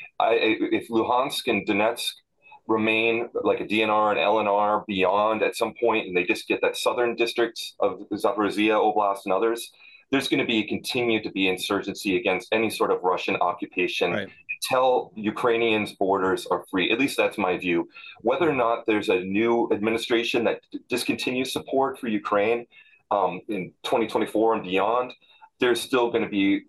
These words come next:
Speaker 1: resources that are gonna be getting to those potential insurgent forces in years to come until this is done, because political legitimacy that Bernard Fall argued about was the key. And this is where, for example, in Afghanistan, in my own experience, we, we dumped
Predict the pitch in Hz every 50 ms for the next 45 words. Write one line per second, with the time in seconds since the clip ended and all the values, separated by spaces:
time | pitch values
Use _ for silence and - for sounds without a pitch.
0 | - - - 107 117 113 104 - - 101 98 92 - 95 - 92 90 92 90 101
1 | 87 90 98 92 - 101 95 95 98 98 - - 104 - 92 87 85 87 - -
2 | - - - - - 120 117 - - 101 92 92 90 90 87 - - 104 95 85
3 | 92 87 - - 90 92 92 90 - - 90 85 85 - - - _ _ - -
4 | - - 101 98 92 98 101 98 - - - - - 98 90 87 85 85 - _
5 | _ _ _ _ - 92 92 - 113 104 98 98 98 92 - 98 - - - 92
6 | 87 85 101 - - 110 - - - - - 127 127 131 131 120 117 104 95 -
7 | 101 101 95 92 - - 98 92 90 82 - - 90 90 87 90 92 - - -
8 | 92 85 85 87 - - 87 92 92 95 92 - - 85 87 87 - - _ -
9 | - - - - 104 98 - 107 - - 113 104 101 98 104 123 143 - 139 113
10 | 113 117 104 98 - 107 98 - 110 110 110 - 107 101 95 - - 113 - -
11 | 104 101 120 156 - - 95 87 87 87 85 90 95 98 104 107 117 113 113 -
12 | - - 101 92 90 87 87 87 - - - _ _ _ _ _ _ _ - -
13 | - - _ _ _ _ - - - - - 117 160 170 - - 135 156 156 -
14 | 156 151 - - -